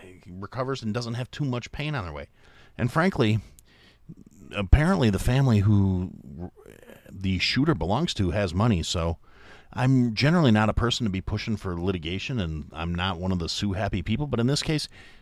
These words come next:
I hope that kid gets a decent lawyer and eats them fucking alive.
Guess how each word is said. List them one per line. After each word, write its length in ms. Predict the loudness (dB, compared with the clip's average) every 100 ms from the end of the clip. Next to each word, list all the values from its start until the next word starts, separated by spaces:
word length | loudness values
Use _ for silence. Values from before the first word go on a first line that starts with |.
| -10
I 200 | -2 0
hope 240 | 2 0 2
that 240 | 0 2
kid 440 | 2 2 2 -2
gets 340 | 0 0 0 -6 -6
a 180 | -8
decent 460 | -6 0 2 2 0
lawyer 320 | 2 2 2
and 200 | 2 0
eats 300 | -2 -4 -4
them 220 | -2 -2
fucking 400 | -4 -6 -6 -6
alive. 560 | -6 -6 -8 -10 -16 -18